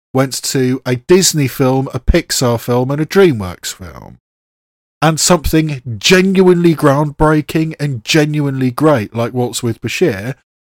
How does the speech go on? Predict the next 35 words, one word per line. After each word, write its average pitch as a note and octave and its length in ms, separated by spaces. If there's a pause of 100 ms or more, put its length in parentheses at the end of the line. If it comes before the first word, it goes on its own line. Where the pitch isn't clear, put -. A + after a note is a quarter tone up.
(120)
got E3 280
overlooked. E3+ 960 (420)
And F#3+ 100
it's F#3 140
even F3+ 200
worse F3+ 320
in D#3+ 100
the E3+ 100
Best - 320
Documentary F#3 680
Feature - 320
category A2+ 500
at A2 140
the A2 80
Oscars. - 760 (960)
Every G#3+ 260
year, D#3+ 180
or D#3 180
at C3+ 80
least - 480 (100)
over A#2+ 520 (220)
the B2 80
last A#2 640
decade A2 420
or G2 120
so, F2 460 (840)
the D#3+ 140
Academy G3+ 540
publishes C#3+ 680
a D3 100
fifteen D#3 760
film C3 420
long B2+ 300
list F2+ 500
for A2 580